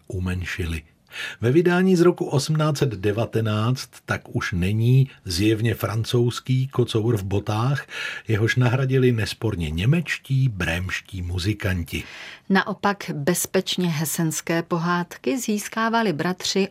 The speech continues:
Speaker 2: od místní vypravěčky Dorotej Fímanové a také od přítele barona Augusta von Haxthausen, který vytěžoval své služebnictvo a vesničany.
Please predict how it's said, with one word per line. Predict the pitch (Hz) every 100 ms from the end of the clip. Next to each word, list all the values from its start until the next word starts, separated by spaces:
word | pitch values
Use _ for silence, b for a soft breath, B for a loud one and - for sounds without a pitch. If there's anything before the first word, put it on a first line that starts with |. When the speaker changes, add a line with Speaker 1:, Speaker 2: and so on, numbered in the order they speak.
| -
Speaker 2:
od | 156
místní | 160 165 - - 240
vypravěčky | 220 190 185 175 180 - - - 196 190 151
Dorotej | 135 147 147 156 - 170 165
Fímanové | 170 - 180 208 220 185 151 151 B B B B - 302
a |
také | - 262 269 269
od | 214
přítele | - 240 208 208 214
barona | 147 151 170 175 170 -
Augusta | - 170 170 185 - 180 175 -
von | 143 135
Haxthausen, | - 180 - - 202 233 220 240 240 262 B B -
který | - 175 160
vytěžoval | 165 180 190 196 185 190
své | 190 - 135
služebnictvo | 135 - 160 185 185 180 175 - 143 160 -
a | 151
vesničany. | 143 165 - 233 - 151 143